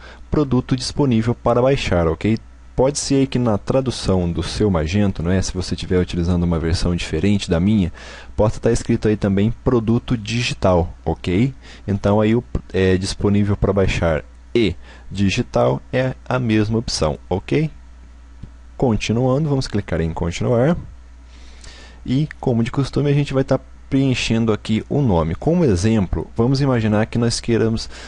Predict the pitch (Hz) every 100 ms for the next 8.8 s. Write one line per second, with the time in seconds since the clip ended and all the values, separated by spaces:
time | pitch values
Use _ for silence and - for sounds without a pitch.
0 | - 113 104 98 104 117 - 127 - -
1 | 113 120 - 135 131 - 101 104 - -
2 | 113 120 98 85 62 - - 82 87 98
3 | - 95 107 110 95 101 107 98 98 101
4 | - 101 101 101 101 - 113 107 95 90
5 | 95 - - - - - - 104 104 107
6 | - 104 101 104 90 98 - - 101 113
7 | 123 - 92 82 78 78 80 90 95 101
8 | 101 107 107 - 127 113 92 113